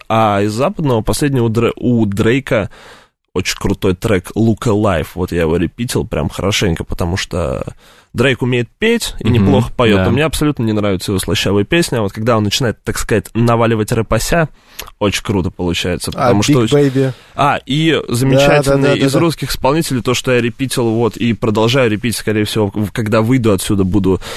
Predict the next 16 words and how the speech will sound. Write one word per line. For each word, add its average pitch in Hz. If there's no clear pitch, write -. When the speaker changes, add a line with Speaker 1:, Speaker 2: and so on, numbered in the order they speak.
Speaker 1:
продолжать 104
это 110
крутить, 117
это -
исполнитель 110
Big 107
Baby 104
Tape, 98
молодой 110
чувак 104
буквально, 101
который 95
появился 104
только 95
в 98
апреле 101